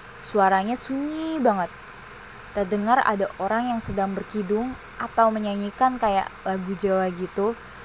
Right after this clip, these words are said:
Suaranya lembut sekali, seperti seorang biduan. Widya masih teriak, "Nur, Nur, buka, Nur,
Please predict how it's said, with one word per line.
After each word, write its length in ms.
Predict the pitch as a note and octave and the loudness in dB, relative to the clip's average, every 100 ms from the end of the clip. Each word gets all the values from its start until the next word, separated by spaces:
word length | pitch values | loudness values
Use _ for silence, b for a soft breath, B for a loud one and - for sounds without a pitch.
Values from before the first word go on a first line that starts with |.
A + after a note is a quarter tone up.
| - - | -16 -12
Suaranya 720 | - G#3+ F#3+ F#3+ G3 A#3 A#3+ A3 | -2 2 4 4 4 2 4 4
lembut 540 | G#3+ G#3+ G3 B3+ D#4+ | 2 0 -2 -2 -2
sekali, 400 | - - G3+ F#3+ F#3+ - - - - - | -4 -4 -2 -2 -6 -12 -16 -16 -16 -12
seperti 400 | - - - G3 | -12 -10 -8 -6
seorang 480 | - - F#3+ F#3+ G3 | -4 -2 -2 0 0
biduan. 480 | F#3+ G3+ G#3+ A3 G3 F3+ - - - - - - - | 0 4 6 4 2 -8 -16 -16 -16 -16 -16 -16 -12
Widya 320 | - F#3 A3 | -6 0 0
masih 320 | A#3+ A3+ - G3+ | 2 0 -2 -2
teriak, 320 | G3+ G#3+ G#3 - | -2 -2 -4 -4
"Nur, 260 | A#3 D4 E4 - - - - - | 2 4 4 0 -14 -16 -18 -12
Nur, 240 | - D4+ E4 | 0 2 4
buka, 320 | C4+ C#4+ E4+ | 2 4 4
Nur, 320 | E4 C4+ D4+ | 2 2 0